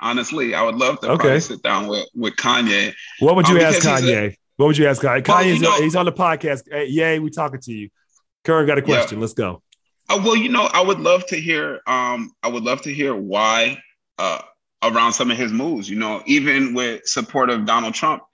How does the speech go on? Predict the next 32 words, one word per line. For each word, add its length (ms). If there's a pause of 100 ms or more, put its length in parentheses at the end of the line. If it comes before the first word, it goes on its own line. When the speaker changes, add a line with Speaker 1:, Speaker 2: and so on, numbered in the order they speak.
(260)
Speaker 1:
you 80
know, 220
I'm 180
not 240
Speaker 2:
<laughs> 0
Speaker 1:
necessarily, 840 (200)
uh, 100 (260)
I 80
wasn't 280
necessarily 460
against 500
that. 320 (100)
I 100
just 200
wanted 240
to 100
know 380 (260)
the 160
outside 440
the 100
box 340
thinking 380
for 160
that, 260
because, 460 (320)
you 100
know, 160
a 20
lot 200
of 80
people 340 (140)
will, 240